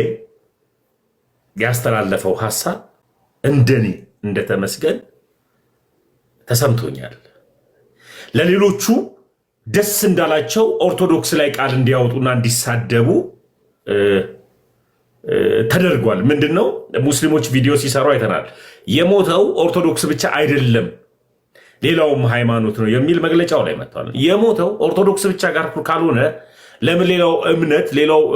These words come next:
ሃይማኖት ለምን አልጮኸም ነበረ? እነማን የሚባሉ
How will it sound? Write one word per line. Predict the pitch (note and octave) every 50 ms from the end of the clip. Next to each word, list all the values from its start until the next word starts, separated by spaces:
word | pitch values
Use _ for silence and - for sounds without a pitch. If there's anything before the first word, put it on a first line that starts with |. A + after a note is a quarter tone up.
| C3+ B2 A#2+ -
ሃይማኖት | A#2+ D3+ D3+ D3 D3+ E3 D#3 D3 D#3+ F3 - -
ለምን | - F#3+ E3 D3+ D3+ -
አልጮኸም | - C3 C#3 B2+ A#2+ - D#3 B2+ C#3 C3+ B2
ነበረ? | A#2+ A#2 A#2 A#2 G#2+ G#2+ G2 F2+ E2 - - - _ _ _ _ _ _ _ _ _ _ _ _ _ _ _ _ _ _ _ _ _ _ _ _ _ _ _ _ _ -
እነማን | A3 G3+ F#3+ F#3+ G3 G3+ G3+ G3+ F#3+ F3+
የሚባሉ | F3+ E3+ E3+ D#3 B2 A2+ D3 C#3